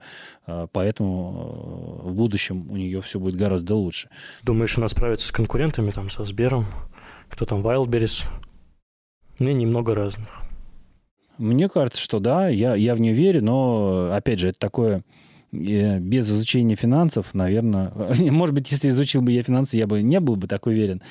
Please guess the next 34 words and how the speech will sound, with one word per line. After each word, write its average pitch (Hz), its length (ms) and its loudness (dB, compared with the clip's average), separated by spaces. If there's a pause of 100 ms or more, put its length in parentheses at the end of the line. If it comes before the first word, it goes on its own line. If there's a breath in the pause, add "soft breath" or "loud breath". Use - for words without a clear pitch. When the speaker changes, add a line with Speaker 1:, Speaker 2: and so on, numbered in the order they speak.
(180 loud breath)
Speaker 1:
Вот, 101 140 -6
но 110 80 0
пока 110 240 -2
как, 123 240 -6
как 110 240 -4
клиент, 120 460 0
как, - 260 -6
эм, 87 560 -8
человек, 101 220 -4
который 90 400 -2
видит, 98 360 0 (440 loud breath)
э, 87 480 -6 (160)
как - 260 -4
все - 220 0
устроено, 165 720 2
э, 87 400 -6
я 80 80 -6
имею 101 140 0
в - 20 -2
виду 87 100 -4
как 90 140 -10
потребитель, 98 580 -4
да, 113 340 -6
мне, 92 440 -6
мне 104 180 -4
там 101 160 -8
все - 140 -12
нравится. 78 480 -10 (800)
Speaker 2:
Алексей, 135 220 0
ну, 151 380 2 (340)
в - 20 -20
принципе, - 340 2
будем 127 360 2 (140)
завершать, 131 640 -2